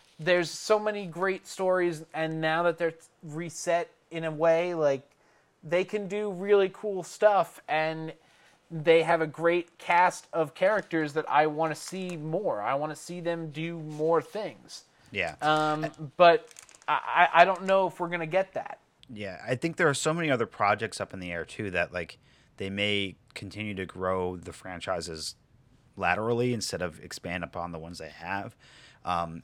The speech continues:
Speaker 2: and it, it's, it's great, but it's also a shame, because we want these core ones as well. Like, th-, these are the,
Speaker 1: Well
Speaker 2: the main characters, and, like,
Speaker 1: Right,
Speaker 2: you know, with Wonder
Speaker 1: but
Speaker 2: Woman, she, her next movie is gonna take place in the past. Like, we wanna know what happens to her in the future. We wanna know what happens to Bruce Wayne.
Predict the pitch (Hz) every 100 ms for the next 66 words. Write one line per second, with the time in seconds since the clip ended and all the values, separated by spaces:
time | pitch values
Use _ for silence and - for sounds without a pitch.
0 | - 95 85 80 - _ _ - 123 120
1 | 113 - - - 135 131 - - 110 113
2 | 156 - - 110 107 - 110 113 104 120
3 | 123 131 - 101 113 107 147 - 107 -
4 | - 98 90 85 80 82 90 127 76 76
5 | 87 - 110 95 123 123 123 107 196 220
6 | 104 120 123 120 139 160 - 92 90 107
7 | - - - - - 113 107 101 - -
8 | - 208 233 220 123 120 131 131 175 190
9 | 120 110 110 110 101 - 123 123 120 113
10 | - _ - - 107 143 147 - 135 117
11 | 104 113 - 104 - 107 - 101 - 85
12 | - - - 156 170 160 151 151 131 131
13 | - 135 120 117 - 123 120 - 160 -
14 | 78 92 117 127 131 123 120 120 113 104
15 | - 107 117 117 - 127 92